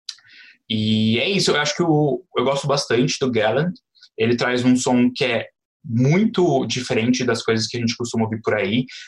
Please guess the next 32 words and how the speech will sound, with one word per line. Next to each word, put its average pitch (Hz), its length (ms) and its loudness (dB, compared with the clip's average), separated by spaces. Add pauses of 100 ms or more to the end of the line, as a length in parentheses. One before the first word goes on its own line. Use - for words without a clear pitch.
E 120 80 -2
eu 120 60 2
acho 123 140 -2
que - 80 -2
uma 135 140 0
coisa 135 300 0
que 127 440 2
eu 123 100 0
não 131 260 0 (120)
comentei, 127 680 0
mas 117 360 0
que 123 120 -2
é 113 80 0
muito 127 520 0 (160)
único 143 380 0
dele 117 260 0
também, 120 420 2 (520)
é, 107 400 -2
é 117 80 0
o 131 160 2
som 127 500 2
da 127 160 0
voz 113 440 0
dele. 98 260 2
Ele 101 100 -2
tem 123 120 -2
uma 117 120 2
voz 120 280 0 (120)
incrível, 123 760 0 (540)
é, 101 440 0 (240)
que 123 80 -2
é 110 320 0